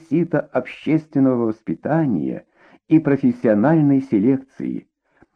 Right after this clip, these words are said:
Каждый такой социально-патологический случай скрупулезно расследовался узким кругом лиц, удостоенных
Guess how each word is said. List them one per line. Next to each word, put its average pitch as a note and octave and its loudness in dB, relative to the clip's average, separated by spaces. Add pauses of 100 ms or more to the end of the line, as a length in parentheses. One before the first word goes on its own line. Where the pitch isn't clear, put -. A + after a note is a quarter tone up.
(240)
Каждый D3+ 4
такой D3 2
социально-патологический A2+ -2 (100)
случай A2+ -4 (460)
скрупулезно D3 4
расследовался D3+ 0 (100)
узким F3 0
кругом C3+ 4
лиц, E3 0 (720)
удостоенных B2 2